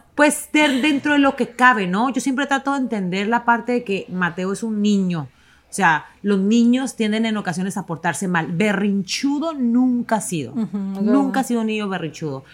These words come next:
Speaker 1: Los niños por naturaleza, porque son niños, porque son curiosos, porque yo siempre trato de encontrarle la naturalidad dentro de las cosas que hace.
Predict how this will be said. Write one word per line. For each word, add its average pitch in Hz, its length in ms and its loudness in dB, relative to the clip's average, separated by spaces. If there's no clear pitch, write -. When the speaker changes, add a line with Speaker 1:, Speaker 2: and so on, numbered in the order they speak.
Speaker 1:
Los 220 180 0
niños 285 480 0
por 240 200 0
naturaleza, 202 640 -2
porque - 180 -10
son 233 280 -2
niños, 269 260 0
porque 202 160 -6
son 185 160 -6
curiosos, 240 500 -2
porque 202 320 -4
yo 202 120 0
siempre 269 240 0
trato 269 220 -4
de 285 40 -2
encontrarle 214 480 -2
la 247 140 0
naturalidad 175 680 -2
dentro 220 240 -6
de 202 60 -4
las 160 160 -8
cosas 180 240 -8
que 180 140 -6
hace. 156 320 -6